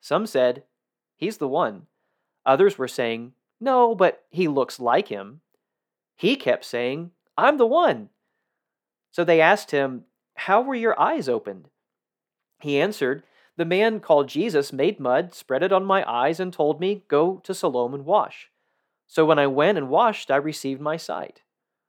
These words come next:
"Where is he?" they asked. "I don't know," he said. They brought the man who used to be blind to the Pharisees.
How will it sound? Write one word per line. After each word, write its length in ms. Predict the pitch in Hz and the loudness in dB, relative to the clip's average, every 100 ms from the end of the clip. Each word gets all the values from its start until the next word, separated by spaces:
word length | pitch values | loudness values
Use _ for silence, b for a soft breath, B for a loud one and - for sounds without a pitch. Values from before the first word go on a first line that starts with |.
| _ _ _ _ _ | _ _ _ _ _
"Where 240 | 135 139 135 | 0 2 4
is 220 | 185 - | 2 0
he?" 220 | 113 - - | -8 -12 -4
they 180 | 117 101 | -4 -2
asked. 440 | 92 147 - _ _ _ _ - | -6 -8 -14 _ _ _ _ -12
"I 100 | 113 | -10
don't 160 | 107 104 | -8 -8
know," 320 | - - _ | -10 -10 _
he 120 | - | -20
said. 320 | 113 - - _ _ _ _ _ _ _ _ - | -14 -10 -12 _ _ _ _ _ _ _ _ -10
They 60 | 143 | 0
brought 260 | 208 330 | 0 0
the 60 | 247 | 0
man 300 | 180 185 180 | 2 2 0
who 120 | 160 | -4
used 280 | 151 208 - | -2 -2 -2
to 80 | 156 | -6
be 100 | 139 | -6
blind 380 | 117 123 143 | -2 0 0
to 80 | 113 | -6
the 100 | 92 | -10
Pharisees. 800 | - 131 135 - 107 - - | -2 0 0 -2 -16 -18 -20